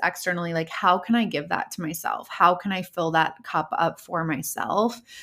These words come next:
Because another thing is too, it's like when you're looking for that externally, one, it's a lot of pressure to put on somebody else. And two, it can go away at any time, you know? And so I think it's like when you're giving it to yourself, when you're giving yourself what you need,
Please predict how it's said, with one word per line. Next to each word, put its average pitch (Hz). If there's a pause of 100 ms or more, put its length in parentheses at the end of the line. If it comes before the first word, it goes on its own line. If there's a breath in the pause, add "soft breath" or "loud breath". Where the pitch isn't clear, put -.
(160 loud breath)
Because 226
another 214
thing 254
is 175
too, 254
it's -
like 180
when 190
you're 185
looking 185
for -
that 277
externally, 170
one, 170
it's 269
a -
lot 180
of -
pressure -
to 233
put 196
on 170
somebody 151
else. - (340 loud breath)
And 196
two, 302
it 214
can 220
go 208
away 175
at - (140)
any 180
time, - (200)
you 202
know? 180
And 196
so 202
I 202
think 208
it's 208
like 190
when 185
you're 175
giving 175
it -
to -
yourself, 160
when 180
you're 165
giving 165
yourself 160
what -
you 170
need, 165